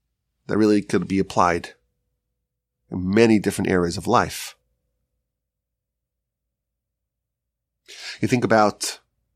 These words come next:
the areas that people use their intelligence for.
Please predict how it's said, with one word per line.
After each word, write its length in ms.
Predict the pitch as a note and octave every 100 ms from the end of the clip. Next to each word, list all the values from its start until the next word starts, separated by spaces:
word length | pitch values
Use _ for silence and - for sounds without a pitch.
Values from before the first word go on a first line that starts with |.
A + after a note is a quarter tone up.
| _ _ _ _
the 200 | - G#2 A#2
areas 380 | C3 C3+ A#2
that 80 | -
people 240 | B2 A#2 G#2
use 420 | F#2 A2+ A#2+ G#2+
their 160 | G2+
intelligence 560 | F#2+ - C#3+ B2+ G2+ E2
for. 320 | - - D2